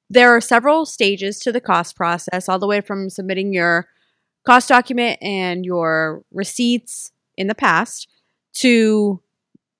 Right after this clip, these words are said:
submitting your adjustment form on site. So what does that look like in twenty eighteen for teams?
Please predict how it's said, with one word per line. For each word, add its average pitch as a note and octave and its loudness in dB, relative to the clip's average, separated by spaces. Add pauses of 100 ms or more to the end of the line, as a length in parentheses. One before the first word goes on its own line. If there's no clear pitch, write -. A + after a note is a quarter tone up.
(140)
submitting A3 2
your F#3 4
adjustment G#3+ -4
form F#3+ -2
on F#3 0
site. - -6
So G#3 0 (160)
what B3+ 4 (480)
does A#3+ 0
that A3+ 4
look G#3+ -6
like F#3+ -4
in G3 -6
twenty F#3+ -2
eighteen F3 -4
for F#3 -6
teams? - -10